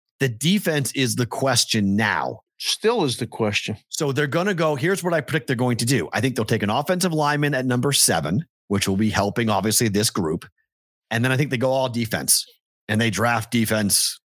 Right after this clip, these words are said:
Speaker 1: across the board for the rest and try to get as many people in here as Waller's to the Giants. They traded him?
Speaker 2: What the
Speaker 1: Shut
Speaker 2: hell
Speaker 1: up.
Speaker 2: just happened?
Speaker 1: There's no way they tr-, Darren Waller just got married to Casey Plum from the Las Vegas Aces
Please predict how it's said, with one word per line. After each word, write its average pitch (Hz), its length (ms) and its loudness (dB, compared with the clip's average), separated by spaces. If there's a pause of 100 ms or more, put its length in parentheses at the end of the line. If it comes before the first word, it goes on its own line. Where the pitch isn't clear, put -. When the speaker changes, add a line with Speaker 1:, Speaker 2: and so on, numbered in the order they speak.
(280)
Speaker 1:
across 113 340 2
the 113 100 -2
board 90 400 0 (920)
for - 80 0
the 101 80 0
rest 107 240 2
and 110 100 -2
try 120 180 2
to 117 80 0
get 117 180 0
as 101 140 -2
many 123 240 2
people 123 280 0
in 123 160 0
here 120 200 2
as 107 220 -6
Waller's 156 420 0
to 165 60 -2
the 123 100 0
Giants. 120 720 0 (200)
They 151 120 2
traded 180 400 0
him? 320 140 0
Speaker 2:
What 285 100 -6 (1080)
the 147 60 -2
Speaker 1:
Shut 262 240 2
Speaker 2:
hell 139 100 2
Speaker 1:
up. 120 60 -2
Speaker 2:
just 131 220 -2
happened? 151 440 -2 (520)
Speaker 1:
There's 170 240 -2
no 208 320 2
way 196 240 0
they 170 160 0
tr-, - 160 -8 (500)
Darren 247 400 0
Waller 226 380 2
just 202 320 -2
got 175 240 0
married 190 460 0
to 165 80 0
Casey 202 480 0
Plum 160 580 0
from 151 180 0
the 139 80 0
Las 143 220 2
Vegas 180 380 0
Aces 120 500 0